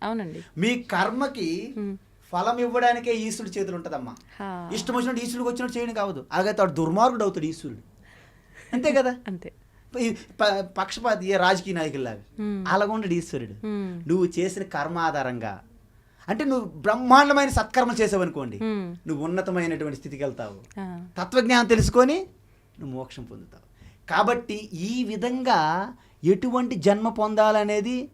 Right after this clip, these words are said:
Speaker 2: మీ చేతిలో పూర్తిగా లేదు,
Speaker 1: హ్మ్.
Speaker 2: అలాగని ఈశ్వరుడి చేతిలో పూర్తిగా లేదు.
Speaker 1: ఆహా.
Speaker 2: చూసారా?
Speaker 1: మనం చేసే పనుల పైన ఉంది.
Speaker 2: Exactly.
Speaker 1: హ్మ్.
Speaker 2: కర్మ అనేది భాగ్యం మా-, తీస్తుంది తప్ప,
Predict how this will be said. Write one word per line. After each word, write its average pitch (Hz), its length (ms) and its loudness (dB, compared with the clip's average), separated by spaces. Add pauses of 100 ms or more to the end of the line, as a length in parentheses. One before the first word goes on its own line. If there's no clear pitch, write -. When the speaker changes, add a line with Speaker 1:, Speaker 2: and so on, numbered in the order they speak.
(500)
Speaker 2:
మీ 165 120 -4
చేతిలో 233 440 4
పూర్తిగా 262 540 10
లేదు, 311 580 12
Speaker 1:
హ్మ్. 185 360 -6
Speaker 2:
అలాగని 190 340 4
ఈశ్వరుడి 202 360 -2
చేతిలో 185 160 -4
పూర్తిగా 151 440 -6
లేదు. 110 460 -14
Speaker 1:
ఆహా. 185 240 -12 (300)
Speaker 2:
చూసారా? 185 360 6
Speaker 1:
మనం 247 280 2
చేసే 247 180 2
పనుల 214 300 0
పైన 190 280 -4
ఉంది. 165 180 -6
Speaker 2:
Exactly. 127 640 -8 (120)
Speaker 1:
హ్మ్. 196 240 -6
Speaker 2:
కర్మ 233 280 2
అనేది 285 380 6
భాగ్యం 214 640 2
మా-, 185 240 4
తీస్తుంది 180 500 -2
తప్ప, 165 520 0